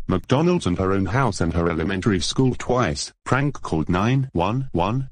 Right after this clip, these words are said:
assaulted her teacher and classmate named Oscar, and killed her parents at a hotel. So I called Craig the Devil to revive Justine's parents and make them evil, evil parents. She deserves to have to live with her parents abused for all the crimes she has caused.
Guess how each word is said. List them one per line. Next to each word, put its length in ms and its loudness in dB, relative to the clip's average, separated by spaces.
assaulted 440 0
her 120 -4
teacher 340 0
and 160 0
classmate 640 0
named 260 2
Oscar, 540 0
and 180 0
killed 280 2
her 80 4
parents 440 -2
at 120 0
a 40 0
hotel. 560 -2
So 200 2
I 100 0
called 300 0
Craig 280 -2
the 80 -2
Devil 460 0
to 100 2
revive 400 0
Justine's 480 0
parents 420 0
and 140 2
make 280 0
them 140 2
evil, 440 0
evil 520 0
parents. 680 -2
She 180 0
deserves 440 2
to 100 0
have 180 -2
to 100 2
live 200 2
with 120 -2
her 180 2
parents 400 -2
abused 340 -2
for 140 0
all 160 2
the 80 0
crimes 340 0
she 200 -2
has 120 -2
caused. 440 -4